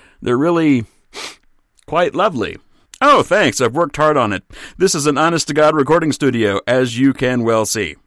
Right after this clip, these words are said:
Yeah, uh-huh. In no way is this just the closet of your office with some carpet affixed to the walls with a staple gun. Eric, perish the thought. I would never dream of being so half-assed.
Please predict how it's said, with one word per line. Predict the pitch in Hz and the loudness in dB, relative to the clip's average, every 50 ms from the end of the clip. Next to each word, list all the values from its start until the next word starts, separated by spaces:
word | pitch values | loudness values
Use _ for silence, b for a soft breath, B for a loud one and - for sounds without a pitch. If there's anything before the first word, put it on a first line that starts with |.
| _ _ _ _ _ | _ _ _ _ _
Yeah, | - - 214 240 240 262 330 349 349 339 320 285 254 208 175 156 123 117 110 101 98 - | -16 -12 -10 -6 -4 -4 -2 -2 -2 0 0 0 2 2 2 2 2 2 2 0 0 -2
uh-huh. | 113 170 208 202 180 202 202 214 226 262 311 381 403 381 - B B B B B b b b b b b b b | -2 -2 -2 -2 -2 0 0 0 2 2 2 0 0 -2 -4 B B B B B b b b b b b b b
In | b 294 294 294 311 | b -4 -2 0 0
no | 320 320 330 311 | 2 2 2 2
way | 294 311 311 294 240 | 4 6 6 8 8
is | 190 170 156 143 | 6 4 2 0
this | 165 185 175 - | -2 -2 -2 -4
just | - - 180 175 - - | -4 -4 -4 -4 -4 -4
the | 156 160 | -4 -6
closet | - - - 131 139 143 143 135 147 143 | -6 -6 -6 -4 -2 0 0 2 2 2
of | 139 131 131 | 2 2 2
your | 131 131 - | 2 2 2
office | 113 131 127 120 - 127 110 - - | 2 2 2 2 0 -2 -2 -2 -2
with | 139 131 - | -4 -4 -4
some | - - 135 127 110 | -2 -4 -2 -4 -4
carpet | - - - 147 147 131 - 127 120 110 | -6 -4 -2 0 0 0 0 -2 -4 -2
affixed | 110 101 - 131 117 - - | -4 -6 -6 -6 -6 -6 -6
to | - 117 | -8 -6
the | 110 | -4
walls | 107 110 113 110 110 107 113 | -2 -2 0 0 0 -2 -4
with | 110 104 | -6 -8
a | 101 | -8
staple | - - 143 123 110 - 104 | -6 -4 -4 -4 -4 -4 -8
gun. | 101 107 104 90 76 69 67 76 - _ _ _ _ _ _ b b b - - | -8 -6 -6 -6 -6 -10 -14 -18 -20 _ _ _ _ _ _ b b b -6 -6
Eric, | 117 98 90 90 - - | -4 -4 -6 -8 -8 -4
perish | - 170 151 110 - | -4 -2 -2 -2 -4
the | - 101 - | -6 -10 -10
thought. | - 113 92 80 76 78 | -8 -6 -6 -6 -8 -8
I | 92 | -10
would | 101 123 135 | -10 -8 -6
never | 117 120 117 120 107 | -6 -4 -4 -4 -6
dream | 127 - 120 123 120 110 104 | -4 -4 -4 -2 -2 -2 -4
of | 104 101 | -6 -6
being | 110 110 107 104 101 | -6 -6 -6 -6 -6
so | - 117 104 | -6 -6 -6
half-assed. | 92 - 98 90 - 110 98 92 87 - - - - | -6 -6 -8 -6 -6 -6 -6 -6 -8 -10 -12 -16 -16